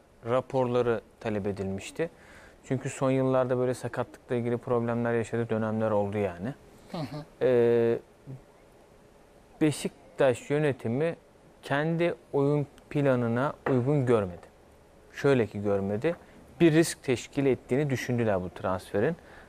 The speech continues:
Speaker 1: E, zamanında Enkudu'da yaşadılar çünkü. Sütten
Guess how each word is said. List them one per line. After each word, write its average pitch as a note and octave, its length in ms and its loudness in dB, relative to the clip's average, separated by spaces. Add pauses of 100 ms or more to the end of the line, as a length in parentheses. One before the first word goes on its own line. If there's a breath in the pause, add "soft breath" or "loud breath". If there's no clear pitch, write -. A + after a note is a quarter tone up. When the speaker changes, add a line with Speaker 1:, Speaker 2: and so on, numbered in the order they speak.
(140 loud breath)
Speaker 1:
E, A2+ 220 2
zamanında D3 420 4
Enkudu'da C3+ 400 0
yaşadılar B2+ 580 2
çünkü. D3 340 -4 (680)
Sütten C#3 400 -2